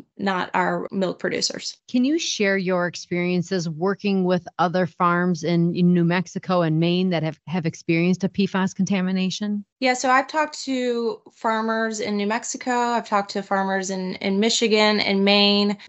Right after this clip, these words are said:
Speaker 1: who have been, essentially their operations have been shut down, um, due to pfas contamination. Unfortunately, it's a, it's a devastating thing. Not only are you losing the production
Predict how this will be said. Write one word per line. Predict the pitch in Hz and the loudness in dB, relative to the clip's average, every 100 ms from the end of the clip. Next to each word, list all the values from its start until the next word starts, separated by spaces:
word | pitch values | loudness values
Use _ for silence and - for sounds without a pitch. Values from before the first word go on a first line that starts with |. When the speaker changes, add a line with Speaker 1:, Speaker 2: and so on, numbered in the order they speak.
| 202 | 0
Speaker 1:
who | 214 | 2
have | 214 208 | 4 2
been, | 208 202 196 190 - - - | 2 2 2 -2 -6 -8 -2
essentially | 208 262 247 226 | 0 2 2 2
their | 208 | 4
operations | 202 202 202 196 196 202 | 2 2 2 0 0 -6
have | 196 185 | -8 -8
been | 190 | -6
shut | - 196 190 | 0 0 0
down, | 196 190 185 180 - - - _ | -2 0 -2 -6 -10 -20 -20 _
um, | 208 196 190 | 2 2 0
due | 202 196 | 0 0
to | 196 | -2
pfas | 190 202 185 185 180 | -4 -4 -2 -2 -4
contamination. | - 185 190 185 180 180 202 196 185 - - - _ | -6 -6 -4 -2 -2 -2 -2 -2 -4 -12 -20 -20 _
Unfortunately, | 214 214 254 269 - 233 208 208 202 | 2 4 4 2 2 0 2 2 2
it's | 196 202 | 0 2
a, | 202 - | 0 2
it's | 202 202 | 0 0
a | |
devastating | 180 190 190 185 196 185 185 180 | 2 2 2 0 2 2 2 -2
thing. | 190 180 180 190 - | -2 -2 -4 -6 -8
Not | 208 208 | -2 0
only | 208 208 208 202 | 2 2 2 4
are | 196 | 2
you | 196 190 202 | 2 0 -2
losing | 196 208 196 196 190 185 180 - - | -2 2 2 2 0 0 -6 -10 -20
the | 190 202 | -4 -2
production | 190 196 196 - 202 190 185 - | -2 2 2 2 -2 -2 -4 -8